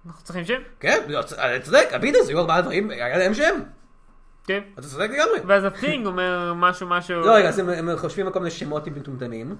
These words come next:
Speaker 1: כן.
Speaker 2: ואז, אה, והם לא מצליחים למצוא שם, ואז הפינג אומר, הפינג אומר, "אתה, אתה יודע, המקום הזה פה הוא די פנטסטיק."
Speaker 1: ואז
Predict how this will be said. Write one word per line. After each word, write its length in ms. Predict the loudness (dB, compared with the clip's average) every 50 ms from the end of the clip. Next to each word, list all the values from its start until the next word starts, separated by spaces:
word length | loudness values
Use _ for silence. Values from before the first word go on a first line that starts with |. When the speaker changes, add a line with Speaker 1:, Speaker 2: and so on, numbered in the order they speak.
| -10 -6
Speaker 1:
כן. 280 | -4 -4 -4 -4 -6 -10 -14 -6 -2
Speaker 2:
ואז, 360 | 2 2 4 2 2 0 0
אה, 140 | 2 2 2 0 0
והם 80 | 2
לא 120 | 4 4 4
מצליחים 220 | 4 2 0 -2
למצוא 160 | -2 -2 -4
שם, 260 | -6 -4 -6 -6 -6 -6
ואז 180 | -6 -8 -8 -8
הפינג 340 | -12 -10 -8 -8 -6 -4 -6
אומר, 420 | -4 -2 -2 -2 -2 -2 -4 -6 -6
הפינג 220 | -8 -8 -8 -8
אומר, 260 | -6 -4 -4 -4 -4 -4 -8 -12 -12
"אתה, 180 | -8 -6 -6
אתה 120 | -4 -2 -2
יודע, 240 | 0 2 4 6 6
המקום 500 | 6 4 2 -2 0 4 4 6 8 6
הזה 280 | 4 6 4 0 0
פה 440 | 4 8 10 10 10 8 6 0 -8 -12 -14 -16 -16 -18 -20 -20 -20 -20 -14
הוא 140 | -12 -12 -4
די 260 | 0 0 2 2 0
פנטסטיק." 1040 | -4 0 0 0 0 0 2 6 8 10 10 8 6 -2 -6 -4 -4 -4 -4 -6 -10 -12 -12 -12 -16 -20 -20 -20 -20 _ _ _ -20 _ -20 -20 -20 -20 -20 -20 -14 -4
Speaker 1:
ואז 200 | 0 2 2